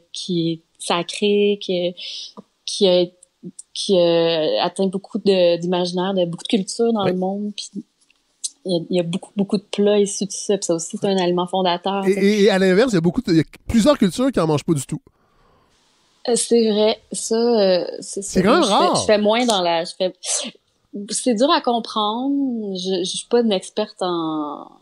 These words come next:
Speaker 1: en sociologie
Speaker 2: Ouais.
Speaker 1: ou en, en religion.
Speaker 2: Ouais.
Speaker 1: Euh, mais, euh, bon, je respecte toutes les, les
Speaker 2: Tout à fait.
Speaker 1: cultures.
Speaker 2: Oui, oui.
Speaker 1: Mais <laughs> moi, le porc, tu sais, c'est,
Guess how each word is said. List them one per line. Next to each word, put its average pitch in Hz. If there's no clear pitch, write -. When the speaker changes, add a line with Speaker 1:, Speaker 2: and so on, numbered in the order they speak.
Speaker 1:
en 190
sociologie 180
Speaker 2:
Ouais. 139
Speaker 1:
ou 180
en, 160
en 175
religion. 175
Speaker 2:
Ouais. 123
Speaker 1:
Euh, 165
mais, 170
euh, 156
bon, 175
je 180
respecte 180
toutes -
les, 180
les 170
Speaker 2:
Tout 226
à 208
fait. 226
Speaker 1:
cultures. 185
Speaker 2:
Oui, 170
oui. 101
Speaker 1:
Mais 202
<laughs> -
moi, 208
le 208
porc, 208
tu 196
sais, 185
c'est, 165